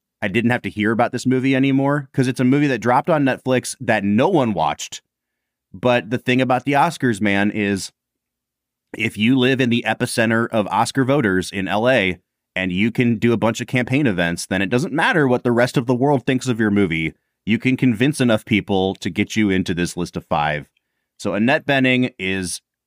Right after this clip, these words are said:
in your Best Actress lineup. Right now, the odds-on favorite is Lily Gladstone in Killers of the Flower Moon, but she's kinda neck and neck with Emma Stone in Poor Things. Of this list, Brad, like,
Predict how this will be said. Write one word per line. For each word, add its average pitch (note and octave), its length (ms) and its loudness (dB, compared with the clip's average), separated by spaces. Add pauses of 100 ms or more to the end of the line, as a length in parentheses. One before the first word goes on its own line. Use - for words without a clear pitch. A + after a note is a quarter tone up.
(120)
in C#3 160 2
your D3+ 120 4
Best B2 280 0
Actress A2 380 -2
lineup. F#2 480 -2 (380)
Right D3+ 200 0
now, D3 180 2
the C3 140 0
odds-on A#2 380 2
favorite A#2 420 0
is F2 160 -6
Lily G2+ 260 0
Gladstone A#2 720 0
in G2 200 -2
Killers A2+ 360 0
of G2 60 -4
the F#2 100 -4
Flower F#2+ 360 0
Moon, C#3 420 2
but C#3+ 240 -2
she's A2 200 -4
kinda B2+ 300 0
neck G#2 240 0
and G2 180 0
neck A#2+ 240 0
with G#2+ 300 -2
Emma G2+ 200 0
Stone A2 580 0
in F#2 160 -4
Poor A#2+ 240 0
Things. F2 500 -4 (720)
Of C4+ 260 0
this F#3 240 0
list, C#3 380 0
Brad, A2+ 480 2
like, A#2 360 0